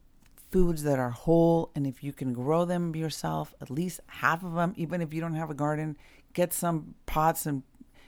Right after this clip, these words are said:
you know, you can have 'em in your porch. A little bit of freshness of your hands in the dirt for your body, and really eat as much as you can that is colorful, vegetables, fruits, you know.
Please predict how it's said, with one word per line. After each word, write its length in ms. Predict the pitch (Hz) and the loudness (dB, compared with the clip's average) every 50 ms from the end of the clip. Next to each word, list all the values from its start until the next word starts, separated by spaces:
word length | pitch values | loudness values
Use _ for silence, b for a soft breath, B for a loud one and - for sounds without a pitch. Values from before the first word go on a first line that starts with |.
| b b | b b
you 100 | - 160 | 0 0
know, 60 | 156 | 0
you 100 | 147 151 | 0 0
can 140 | - - 156 | -2 -2 0
have 180 | 147 156 170 160 | 0 2 2 0
'em 140 | 170 165 160 | 2 0 2
in 200 | 160 156 156 147 | 2 2 0 0
your 140 | 151 151 | 0 0
porch. 500 | 143 - - 156 151 151 151 - - - - B B B B B B B | 2 4 4 4 4 2 0 -2 -8 -20 -20 B B B B B B B
A 80 | - 165 | -2 0
little 300 | 160 165 180 202 208 214 | 2 4 4 4 2 4
bit 160 | 196 190 170 | 2 4 2
of 100 | 170 147 | 2 0
freshness 720 | - - - - 175 175 165 - - 165 151 147 143 - - | -2 -8 -4 -2 -2 -2 -2 -2 -4 -2 -2 -2 -2 -6 -10
of 160 | 139 135 139 | -10 -8 -6
your 140 | 135 131 131 | -4 -4 -4
hands 480 | 127 139 151 156 160 160 156 147 135 | -2 0 0 2 2 2 2 0 -2
in 180 | - 165 151 143 | -4 -2 -2 -2
the 80 | 135 | -2
dirt 380 | 123 - - 143 143 139 139 _ _ B B B B B B | -2 -2 -2 -2 -2 -2 -4 _ _ B B B B B B
for 160 | - - 156 | -8 -6 -6
your 140 | 143 139 131 | -4 -4 -4
body, 400 | 131 120 123 123 120 - - - B B B B B B - | -6 -6 -8 -8 -10 -10 -14 -16 B B B B B B -2
and 220 | 156 156 147 147 | 0 0 0 0
really 480 | 160 175 175 180 175 170 165 165 - - | 0 0 0 0 0 -2 -4 -6 -6 -6
eat 240 | - 151 156 156 147 | -6 -6 -6 -4 -4
as 160 | 147 131 135 | -6 -6 -4
much 300 | 143 143 143 147 - - | -4 -2 -4 -4 -6 -8
as 120 | 160 147 | -10 -10
you 80 | 147 147 | -10 -14
can 440 | - - - 139 135 131 127 135 135 | -12 -6 -4 -4 -2 -2 -4 -6 -6
that 160 | - 131 120 | -8 -8 -10
is 160 | 120 127 - | -10 -12 -14
colorful, 640 | - - - 151 151 147 143 139 - - 139 135 131 | -12 -4 -2 0 0 0 -2 -4 -8 -8 -8 -8 -6
vegetables, 680 | 131 135 131 - - - 139 139 135 131 131 127 127 - | -6 -8 -8 -8 -10 -12 -10 -6 -6 -6 -6 -6 -8 -12
fruits, 560 | - - - 139 135 135 131 131 - - - | -14 -8 -4 -4 -2 -2 -4 -6 -8 -8 -6
you 60 | 139 | -4
know. 220 | 139 123 143 180 | -4 -4 -4 -6